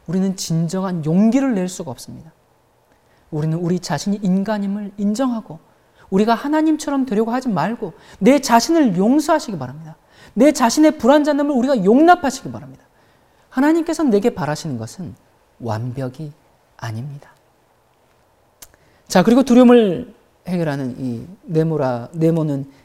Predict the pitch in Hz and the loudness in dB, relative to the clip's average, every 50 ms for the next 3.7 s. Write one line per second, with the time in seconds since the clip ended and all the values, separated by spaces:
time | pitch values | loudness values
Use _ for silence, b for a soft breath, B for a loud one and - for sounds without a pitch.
0 | b b 151 147 156 170 170 196 185 180 - 170 156 120 117 113 113 104 - _ | b b -8 -2 -2 0 0 0 -2 -2 -4 -8 -8 -8 -10 -10 -14 -16 -20 _
1 | _ _ _ _ _ _ _ _ _ _ _ _ _ - - - 123 127 135 135 | _ _ _ _ _ _ _ _ _ _ _ _ _ -14 -12 -10 -8 -6 -6 -8
2 | 143 131 160 185 180 175 170 160 139 135 139 143 160 - _ _ _ _ _ _ | -8 -8 -8 -8 -8 -6 -8 -8 -10 -10 -12 -14 -16 -18 _ _ _ _ _ _
3 | _ _ - 101 107 113 139 135 139 120 123 160 147 | _ _ -14 -12 -10 -10 -10 -10 -12 -12 -14 -18 -20